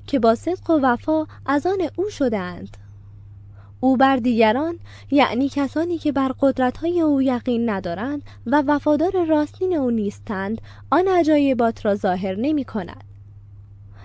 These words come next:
چه انسان بدبختی است که نمی‌داند خدایش یکتاست.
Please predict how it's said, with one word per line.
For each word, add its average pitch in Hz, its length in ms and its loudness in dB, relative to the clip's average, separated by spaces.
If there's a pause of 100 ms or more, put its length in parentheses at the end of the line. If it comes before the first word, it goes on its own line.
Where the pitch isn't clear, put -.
(120)
چه - 180 -2
انسان 311 420 2
بدبختی 294 720 2
است - 160 -4
که 277 120 -2
نمی‌داند 277 840 0
خدایش 247 720 0
یکتاست. 220 600 -4